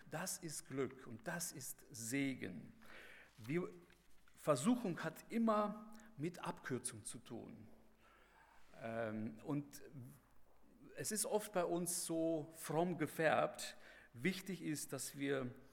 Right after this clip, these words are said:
hier nicht in eine Abkürzung gehen, sondern dass wir bereit sind, Schmerz zu ertragen.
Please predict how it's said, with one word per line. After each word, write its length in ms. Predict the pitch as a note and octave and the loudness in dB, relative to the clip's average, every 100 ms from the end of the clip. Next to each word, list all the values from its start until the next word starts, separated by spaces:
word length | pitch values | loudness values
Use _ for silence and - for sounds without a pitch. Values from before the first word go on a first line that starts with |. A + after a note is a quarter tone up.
| - - - | -20 -20 -10
hier 160 | - C3+ | 0 2
nicht 240 | F3 F#3+ | 2 0
in 60 | F3+ | -2
eine 80 | C#3 | -2
Abkürzung 440 | - C#3 - A#2+ | -2 -6 -6 -10
gehen, 280 | C3 B2 A#2+ | -6 -4 -4
sondern 220 | B2 B2 | -4 -2
dass 160 | B2+ - | -2 -2
wir 120 | C3 | -2
bereit 360 | B2+ - G3 - | -2 -2 -4 -2
sind, 160 | F3+ | -2
Schmerz 420 | - F3+ F#3+ - | -2 -2 -2 -2
zu 80 | - | -2
ertragen. 640 | E3+ D3+ D3 B2 A2 G2 | -2 -2 -2 -2 -4 -8